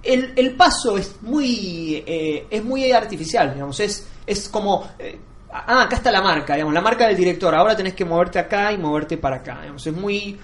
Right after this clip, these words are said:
robótico, digamos, está muy, es tan, eh, pactado, es tan predecible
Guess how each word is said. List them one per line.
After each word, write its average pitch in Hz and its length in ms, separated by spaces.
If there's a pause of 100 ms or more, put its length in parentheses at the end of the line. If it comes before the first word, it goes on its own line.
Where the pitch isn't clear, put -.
(120)
robótico, 170 760 (420)
digamos, 147 360
está 196 200
muy, 240 480 (240)
es - 160
tan, 277 260 (140)
eh, 160 340
pactado, 226 800 (300)
es - 100
tan 262 220
predecible 214 880